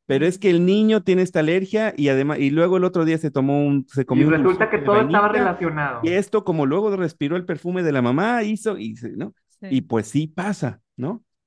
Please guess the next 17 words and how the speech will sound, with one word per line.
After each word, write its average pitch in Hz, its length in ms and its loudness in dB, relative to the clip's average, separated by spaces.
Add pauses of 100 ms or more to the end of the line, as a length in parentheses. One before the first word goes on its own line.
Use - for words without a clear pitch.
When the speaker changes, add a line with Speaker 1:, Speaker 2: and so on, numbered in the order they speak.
(140)
Speaker 1:
Y 127 120 -2
el 123 100 -2
tema 196 300 0
con 185 160 0
fármacos 170 680 0
es 156 300 0
que 147 120 -2
tú 139 140 -4
tienes 170 280 0
que 170 100 -4
pensar 160 380 -2
precisamente 143 640 -4
en 135 100 0
esos 127 240 -8
casos 139 340 -10 (140)
Speaker 2:
Ujú. 196 160 -8
Speaker 1:
reducidos, 240 320 -6